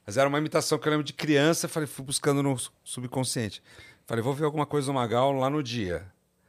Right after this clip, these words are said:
Aí, a partir do momento que você vai botando a roupa, você vai botando a peruca, parece que ele vai entrando. E aí eu fiz o Magal, ficou legal. Mas deixa eu contar uma boa do, do Frota.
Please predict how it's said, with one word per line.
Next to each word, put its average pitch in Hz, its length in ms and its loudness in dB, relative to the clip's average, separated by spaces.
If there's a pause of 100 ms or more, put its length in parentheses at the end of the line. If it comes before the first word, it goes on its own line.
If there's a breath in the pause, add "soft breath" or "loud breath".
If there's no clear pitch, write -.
(300 soft breath)
Aí, 107 80 -2
a 107 40 0
partir 131 220 2
do 156 60 -2
momento 160 140 2
que - 20 -2
você 135 60 -4
vai 120 80 2
botando 113 300 2
a 104 40 6
roupa, 95 520 0
você - 120 -12
vai 90 80 -2
botando 90 280 -2
a 90 40 -6
peruca, 107 480 -6
parece 95 340 -4
que 110 80 -8
ele 104 140 -4
vai 107 160 0
entrando. 95 500 -8 (680 soft breath)
E 90 60 -4
aí 92 80 2
eu 117 80 4
fiz 120 220 0
o 123 60 2
Magal, 131 280 6
ficou - 200 -2
legal. 113 440 4 (800 loud breath)
Mas 101 120 -4
deixa - 60 -2
eu - 40 -4
contar 123 240 2
uma 117 260 2
boa 107 280 2
do, 95 220 -4
do 90 100 -10
Frota. 92 580 -4